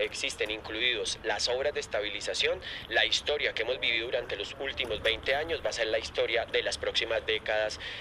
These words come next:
eh, en donde la comunidad sufre, en donde Villavicencio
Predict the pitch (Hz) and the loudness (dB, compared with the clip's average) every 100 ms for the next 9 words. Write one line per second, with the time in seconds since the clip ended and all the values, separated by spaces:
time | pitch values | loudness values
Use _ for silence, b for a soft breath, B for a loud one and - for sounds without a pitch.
0 | B - 113 107 - 117 120 110 110 104 | B 0 2 2 2 2 2 2 2 0
1 | 104 104 101 101 - 151 139 131 117 110 | -4 0 2 2 0 2 2 2 2 0
2 | 107 104 104 123 117 104 104 - 135 135 | 0 0 4 6 6 2 0 0 0 2
3 | - | 0